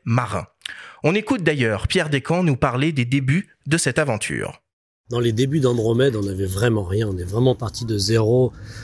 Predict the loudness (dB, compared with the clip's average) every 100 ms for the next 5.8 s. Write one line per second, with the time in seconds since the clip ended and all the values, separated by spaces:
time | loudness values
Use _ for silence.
0 | -14 -2 2 4 4 4 2 0 2 2
1 | 4 2 0 0 0 0 0 -2 -4 -2
2 | 0 2 0 -4 -6 0 4 4 4 2
3 | 0 0 0 0 0 0 2 0 -2 0
4 | 2 2 2 0 2 0 2 0 0 0
5 | -4 -4 -2 -2 0 0 -2